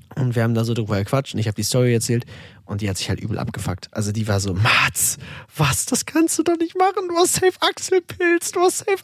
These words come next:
Achselpilz. Zeig mir deine Achseln. Z-, zieh dein Shirt aus. Zeig mir deine Achseln.“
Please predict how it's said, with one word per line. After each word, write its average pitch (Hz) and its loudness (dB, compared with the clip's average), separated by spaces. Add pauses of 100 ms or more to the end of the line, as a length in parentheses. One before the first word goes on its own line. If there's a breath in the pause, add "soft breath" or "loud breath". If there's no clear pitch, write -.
Achselpilz. 349 -2
Zeig 415 0
mir 381 -2
deine 330 2
Achseln. 330 -2
Z-, 302 0
zieh 392 2
dein 339 4
Shirt 370 0
aus. 320 2
Zeig 415 0
mir 370 4
deine 339 0
Achseln.“ 330 0